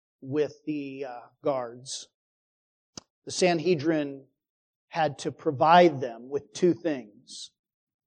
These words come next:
to get them to agree. Number one, uh, a large sum of money, more than enough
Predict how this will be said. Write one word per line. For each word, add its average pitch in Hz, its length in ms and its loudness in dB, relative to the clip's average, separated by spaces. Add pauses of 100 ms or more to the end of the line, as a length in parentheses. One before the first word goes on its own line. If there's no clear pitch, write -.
(260)
to 147 60 -8
get 160 220 0
them 143 160 -2
to 135 160 -8
agree. 139 400 0
Number 151 260 0
one, 151 460 6 (800)
uh, 143 480 0
a 156 80 2
large 170 540 8
sum 165 340 2
of 143 120 -2
money, 143 480 -2 (1600)
more 202 400 12
than 175 160 6
enough 170 640 0